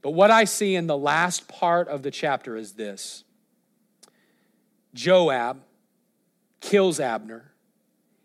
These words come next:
David finds out about it. And it's specifically in Second Samuel chapter three, verse thirty through thirty-nine. And I'm not gonna read all of this just for time's sake, but here's what happens. David finds out.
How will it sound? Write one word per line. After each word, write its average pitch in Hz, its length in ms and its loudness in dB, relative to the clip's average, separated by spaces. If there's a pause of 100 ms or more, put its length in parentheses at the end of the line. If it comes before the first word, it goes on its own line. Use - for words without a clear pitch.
(240)
David 180 480 2
finds 160 440 -2
out 131 200 -2
about 104 280 -12
it. - 100 -20 (920)
And 156 200 0
it's 170 180 0
specifically 214 800 0
in 170 100 0
Second 190 300 0
Samuel 175 320 -4
chapter 165 320 -2
three, 165 240 -2
verse 156 260 -4
thirty 170 280 -2
through 156 160 -8
thirty-nine. 143 460 -6
And 127 80 -6
I'm 147 100 -8
not 175 200 0
gonna 190 140 -4
read 170 200 -4
all 156 120 0
of 147 140 -6
this 151 320 -6 (400)
just 151 240 -4
for 160 100 -4
time's 131 340 -8
sake, 113 300 -10
but 143 120 -6
here's 160 280 -2
what 156 140 -4
happens. 101 540 -12 (720)
David 185 380 2
finds 139 380 -4
out. 104 360 -10